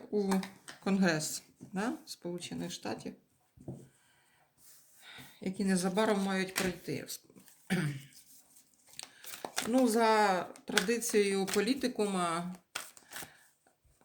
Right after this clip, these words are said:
е, і народ, е, обирає так, е,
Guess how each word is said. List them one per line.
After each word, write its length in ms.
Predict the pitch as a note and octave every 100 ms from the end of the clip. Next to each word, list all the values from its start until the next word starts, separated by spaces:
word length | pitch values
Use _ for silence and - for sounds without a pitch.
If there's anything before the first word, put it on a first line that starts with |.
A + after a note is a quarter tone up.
| _ -
е, 180 | D#3+ -
і 380 | G3+ F#3 F3+ F3 D#3 - - - - -
народ, 460 | F#3+ F3+ G3+ A#3+ -
е, 200 | F#3+ F3+
обирає 680 | F3 F3+ F#3+ G3+ G3 F#3 E3+ - - - _ -
так, 300 | C#3+ B2 -
е, 320 | D3 C#3 C3+